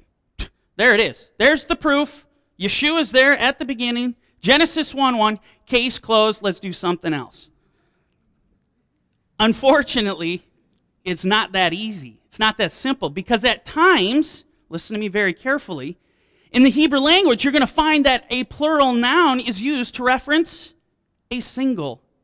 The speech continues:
person or a single deity. Let me quote to you Doctor Brown. He's a P H D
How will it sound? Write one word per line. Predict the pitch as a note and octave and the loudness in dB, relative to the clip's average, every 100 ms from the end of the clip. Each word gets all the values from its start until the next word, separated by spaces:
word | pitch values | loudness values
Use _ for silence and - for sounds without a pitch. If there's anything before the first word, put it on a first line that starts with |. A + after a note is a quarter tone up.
| _ | _
person | G#3 F#3+ - - _ _ _ _ _ - | -4 -4 -6 -18 _ _ _ _ _ -4
or | F3+ | -4
a | |
single | F3 A3+ A3 A3 G#3 D#3+ | -4 -6 -2 -2 -2 -10
deity. | D3+ G3+ F3+ A#2+ _ _ _ _ - | -10 -6 -6 -8 _ _ _ _ -2
Let | C4 | 0
me | D#4 | 0
quote | - C4 C4 | 0 0 0
to | - G3 | -2 -2
you | D#3+ F3+ - | 0 -2 -4
Doctor | F3 G#3+ A3+ F3 | 0 0 0 -4
Brown. | D#3 G3+ A3 F3 | -2 0 0 0
He's | F#3 F3 | -2 -6
a | D#3 | -8
P | - A#3 A3+ | -8 -6 -6
H | F#3 - C#3 | -6 -10 -8
D | F#3+ A3+ D3+ F#3 | -6 -4 -6 -8